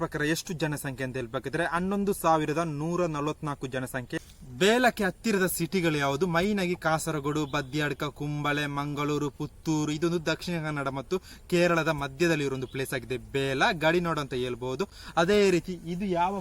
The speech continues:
ಮರ ಅಂತ ಎಲ್ಲರಿಗೆ ಗೊತ್ತಿರ್ಬೋದು, ಆದ್ರೂ ಸಹ ತೋರಿಸ್ತೇನೆ. ಈಚೆ ಬಾ ಮರ. ಇದು ಯಾವ ಮರ ಅಂತ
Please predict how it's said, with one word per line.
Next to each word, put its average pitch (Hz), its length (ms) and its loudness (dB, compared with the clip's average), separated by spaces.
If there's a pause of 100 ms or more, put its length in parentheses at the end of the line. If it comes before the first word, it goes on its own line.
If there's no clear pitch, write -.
ಮರ 156 120 -6 (120)
ಅಂತ 131 120 -16 (140)
ಎಲ್ಲರಿಗೆ 143 320 -8 (100)
ಗೊತ್ತಿರ್ಬೋದು, 151 580 -4 (160)
ಆದ್ರೂ 165 260 -8
ಸಹ 170 100 -12 (140)
ತೋರಿಸ್ತೇನೆ. 165 520 -8 (320)
ಈಚೆ 190 200 -2
ಬಾ 180 140 -4
ಮರ. 175 100 -4 (560)
ಇದು 185 80 -2 (100)
ಯಾವ 196 140 6 (100)
ಮರ 165 140 -2 (100)
ಅಂತ 143 140 -10